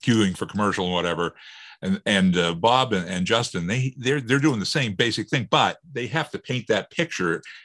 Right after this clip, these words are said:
and focus, keep that focus. It's, it's tough both ways, you and, and your, your crew and also the, the radio crew. I, I don't envy you that job. It's hard enough for me in the P A booth. <laughs> I got Sam Bruno as my left-hand man.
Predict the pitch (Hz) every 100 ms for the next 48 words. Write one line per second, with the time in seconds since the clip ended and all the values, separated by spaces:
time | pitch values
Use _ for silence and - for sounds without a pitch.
0 | - 98 - 147 131 - - - 143 135
1 | 80 - - 85 90 131 127 - - -
2 | 180 - - - - 123 151 127 101 80
3 | - 117 131 120 123 110 113 113 104 127
4 | 131 117 135 135 - 147 143 139 113 110
5 | 104 113 113 101 92 90 90 82 92 85
6 | 82 113 95 78 - 82 78 87 95 -
7 | - - 110 127 180 151 143 98 87 87
8 | 98 80 78 76 76 - 147 135 120 104
9 | 120 104 87 127 120 123 92 82 76 -
10 | - - 151 - - - 185 - 220 -
11 | 165 165 - 180 135 185 165 139 104 107
12 | 101 104 - 110 98 95